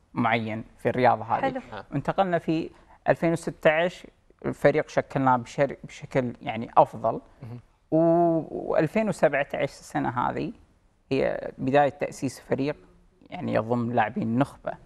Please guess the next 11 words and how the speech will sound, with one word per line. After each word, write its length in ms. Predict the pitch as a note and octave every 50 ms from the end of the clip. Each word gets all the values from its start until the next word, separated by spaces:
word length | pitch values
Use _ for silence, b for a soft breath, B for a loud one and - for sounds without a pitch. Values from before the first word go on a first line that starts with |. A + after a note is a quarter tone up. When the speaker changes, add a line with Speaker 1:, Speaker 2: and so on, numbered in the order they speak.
| _ _ _ _ _ _ _ -
Speaker 1:
أسماء 400 | C#3+ - - D3 C#3+ C3+ B2+ -
عالمية، 680 | A#2+ A#2 A2+ A#2 A#2+ B2 B2 C3 C#3 D3+ D#3+ F3+ G3+ D4 D4+ - - -
بالإضافة 460 | E3+ D3+ C3+ B2 C3+ C#3 D3+ C#3+ C3
حق 160 | - - B2
لاعبين 380 | A#2 A#2+ A2+ A2+ A2+ A#2 B2 A#2+
المنتخب 400 | B2 B2 - - - - - -
الكويتي. 400 | - - - - - - - - - -
ليش 280 | D3 D3 E3+ E3+ - -
الفريق 500 | E3 - - E3+ E3 - - - - -
هذا؟ 280 | D3 D3 C#3 - - - - -
Speaker 3:
إيه. 140 | G3 E3